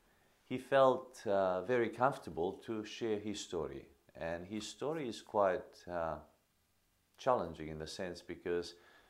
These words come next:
he experienced a lot of trauma, a lot of loss in his life. And, uh, I sort of felt,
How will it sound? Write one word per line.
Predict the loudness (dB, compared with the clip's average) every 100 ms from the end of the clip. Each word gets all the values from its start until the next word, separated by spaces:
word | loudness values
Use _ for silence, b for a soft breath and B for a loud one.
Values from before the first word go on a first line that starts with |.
| B _
he | -8
experienced | -6 -6 -6 -4
a |
lot | -2 -4
of | -8
trauma, | -6 -4 -2
a | -2
lot | -2 -4
of | -2
loss | -2 -2 -8
in | -10
his | -10 -10
life. | -2 2 2 -2 -8 b b b b b b _ _ -6
And, | -4 -4 -6 0
uh, | 2 2 0 0
I | 0
sort | 0 -4 -2
of | -2 -2
felt, | 2 4 4 0 -10